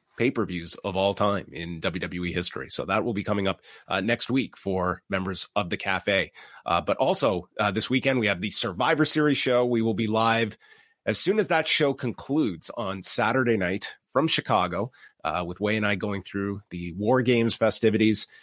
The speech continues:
And then, yes, the week will end with Collision Course on Sunday. But, uh, people can also check out a recent edition of The Wellness Policy featuring Jordan's major announcement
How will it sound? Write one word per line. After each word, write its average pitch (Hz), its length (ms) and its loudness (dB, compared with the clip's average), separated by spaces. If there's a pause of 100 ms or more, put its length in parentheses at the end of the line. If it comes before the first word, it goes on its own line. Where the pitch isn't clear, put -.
(220)
And 90 160 -4
then, 87 140 -2
yes, 80 240 2
the 85 80 -6
week 95 240 -2
will 87 120 -2
end 80 200 -2
with - 280 -10
Collision 90 380 -2
Course 87 400 0
on 95 180 -2
Sunday. - 460 -2
But, 76 140 -4
uh, 87 140 2
people 131 220 0
can 113 120 0
also 120 200 2
check - 240 -2
out 101 240 0
a 87 320 0 (280)
recent 110 280 0
edition 104 480 -2
of 95 120 0
The 92 100 -2
Wellness 120 420 0
Policy 64 480 -4
featuring 92 560 -2 (880)
Jordan's 123 640 2 (460)
major 135 420 2
announcement 117 580 0